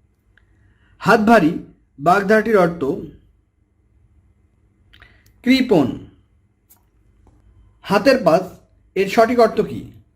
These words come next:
শেষ সম্বল। হাতির পাঁচ পা দেখা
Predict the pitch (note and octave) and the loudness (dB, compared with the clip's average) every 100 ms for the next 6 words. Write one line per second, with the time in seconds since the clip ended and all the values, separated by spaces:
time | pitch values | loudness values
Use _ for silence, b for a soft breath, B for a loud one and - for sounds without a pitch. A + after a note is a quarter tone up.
0 | _ _ _ _ _ _ _ _ _ _ | _ _ _ _ _ _ _ _ _ _
1 | _ _ _ _ _ _ _ _ _ _ | _ _ _ _ _ _ _ _ _ _
2 | _ _ _ _ _ _ - A#3 A#3 - | _ _ _ _ _ _ 0 2 2 0
3 | G#3+ G3+ F#3+ A2+ - - _ _ _ _ | -4 0 0 -2 -6 -18 _ _ _ _
4 | _ _ _ _ _ _ _ _ _ _ | _ _ _ _ _ _ _ _ _ _
5 | _ _ _ _ _ - G3 A#3+ C4+ B3 | _ _ _ _ _ -4 -2 0 0 4
6 | A#3+ A#3 A#3+ G3+ F3 C#3+ E3+ | 2 2 0 0 -2 -4 -6